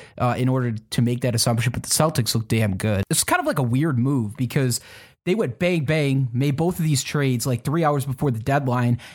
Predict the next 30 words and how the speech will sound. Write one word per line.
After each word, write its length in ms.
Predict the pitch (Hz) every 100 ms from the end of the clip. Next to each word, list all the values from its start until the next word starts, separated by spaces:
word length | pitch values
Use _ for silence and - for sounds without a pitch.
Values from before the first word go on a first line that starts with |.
| -
And 100 | 160
I 40 |
thought 200 | 220 254
it 60 | 165
was 100 | 135
kind 220 | 151 196
of 60 | 127
a 40 |
savvy 560 | - - 135 139 143 117
move 300 | 120 135 131
in 80 |
terms 340 | 113 - 127 120
of, 140 | 113
like, 260 | 120 113 -
not 320 | 110 117 135 139
letting 220 | 135 127
the 60 |
Celtics 640 | 117 - 120 127 135 123 -
or 340 | 123 117 117 110
the 140 | 110
Raptors 640 | 110 117 123 - 135 123
make 180 | 123 113
a 40 | 104
pivot 440 | - 120 131 131 120
or 160 | 117
even 220 | 143 143
Washington 520 | 113 117 160 147 135 127
make 160 | 131
a 60 | 110
pivot 380 | - 139 131